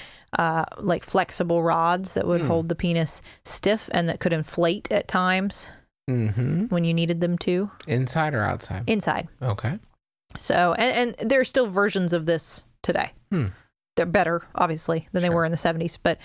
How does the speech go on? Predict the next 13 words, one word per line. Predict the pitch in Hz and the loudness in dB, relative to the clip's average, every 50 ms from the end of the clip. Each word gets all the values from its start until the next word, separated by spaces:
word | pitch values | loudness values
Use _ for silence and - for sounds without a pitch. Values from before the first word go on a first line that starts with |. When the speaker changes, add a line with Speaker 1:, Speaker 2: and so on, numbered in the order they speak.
| - - - - - - | -14 -18 -18 -8 -2 -2
Speaker 1:
this | 185 180 - | 0 0 0
is | 180 | -2
still, | - - 185 175 165 160 | 0 2 2 2 2 2
this, | 190 180 170 - | 0 0 -2 -2
these | - 170 180 190 185 180 | 0 2 2 2 2 2
were | 185 185 | 2 2
the | 170 165 | 2 0
beginnings. | 170 160 185 185 180 170 165 156 160 - - - - - - - - | 0 0 2 2 2 2 0 -2 -4 -6 -10 -16 -18 -18 -16 -6 -2
And | - - 185 185 202 | 0 2 2 4 4
then | 214 226 220 220 214 208 208 202 - | 4 4 4 4 4 2 0 -2 0
the | 190 180 175 | 0 0 0
big | 170 185 - 277 277 233 208 | 0 0 2 2 2 2 2
breakthrough, | 196 202 202 190 180 - - 180 175 170 170 170 170 165 | 2 4 4 4 2 0 0 2 4 4 4 4 4 2